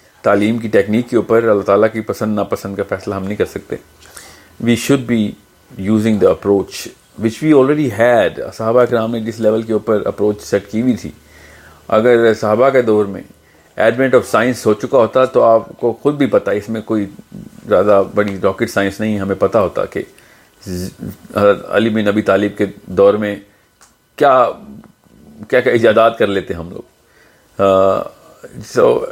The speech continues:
हज़रत अली की एक हदीस मैं आपको सुनाऊँ। अ, हज़रत अली से ही ये, अ,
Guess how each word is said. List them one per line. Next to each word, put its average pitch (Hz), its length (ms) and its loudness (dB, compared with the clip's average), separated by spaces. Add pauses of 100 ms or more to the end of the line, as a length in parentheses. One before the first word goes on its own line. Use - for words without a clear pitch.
(120)
हज़रत 110 260 4
अली 135 220 2
की 135 200 2
एक 113 160 0
हदीस 113 300 -4
मैं 120 60 2
आपको 107 160 2
सुनाऊँ। 101 360 -4 (640)
अ, 98 100 0 (880)
हज़रत 107 180 -2
अली 127 180 0
से 135 120 2
ही 120 180 2
ये, 98 60 2
अ, 78 80 -4